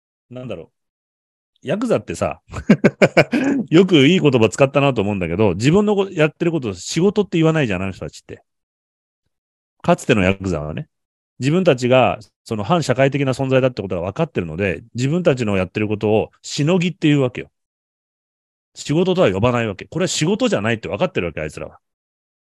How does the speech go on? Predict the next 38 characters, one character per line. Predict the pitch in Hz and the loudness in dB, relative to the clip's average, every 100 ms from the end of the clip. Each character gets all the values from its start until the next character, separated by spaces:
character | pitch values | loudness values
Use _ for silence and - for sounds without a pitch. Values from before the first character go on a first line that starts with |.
| _ _ _ _ _ | _ _ _ _ _
い | 123 | 0
わ | 160 175 | 2 4
ゆ | |
る | 160 135 | 2 -2
生 | - 196 202 | -2 -2 0
活 | 202 - 190 | 0 -2 -2
を | 180 | 0
回 | 156 160 160 | 0 -2 -2
す、 | - | -8
生 | 160 | -10
き、 | 143 226 - | -4 -4 -4
生 | 202 | -6
き | - | 0
て | 160 | 0
い | |
く | 117 | 0
た | 120 | -4
め | 127 | -4
の | 127 | -4
し | 92 - | -6 -2
の | 170 233 | 0 0
い | |
で | 123 | 0
い | 98 | -2
く | 87 | -6
も | 82 | -12
の | 76 _ _ _ _ _ _ _ _ | -14 _ _ _ _ _ _ _ _
と | - | -6
し | 175 | 0
て | 233 | 4
悪 | 175 147 | 4 4
事 | 139 | 0
を | 117 | 0
働 | 110 113 127 107 | 0 -2 -2 0
い | 120 | 0
て、 | - 240 - - | -2 -4 -6 -12
<laughs> | - 214 | -6 0
金 | 139 139 | 2 2